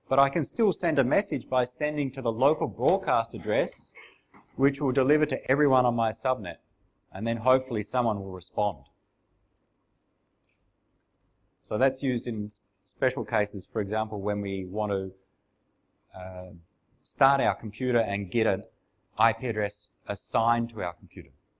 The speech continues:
Related to that is this startup source address. Again, I don't have an I P address yet.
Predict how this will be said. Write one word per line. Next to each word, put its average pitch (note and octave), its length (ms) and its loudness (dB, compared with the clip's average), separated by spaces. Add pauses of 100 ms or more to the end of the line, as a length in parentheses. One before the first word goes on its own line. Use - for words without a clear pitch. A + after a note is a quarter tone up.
(1400)
Related C3+ 440 8
to B2+ 80 -4
that A#2 260 4
is A#2 120 -8
this - 400 -4 (320)
startup B2+ 580 2
source E3 300 -2
address. F2+ 600 -10
Again, A2+ 520 -2
I A2 100 2
don't D3+ 200 4
have E3+ 120 2
an D3 80 4
I B2+ 140 4
P D#3 160 -2
address A#2+ 320 0
yet. A2+ 320 -2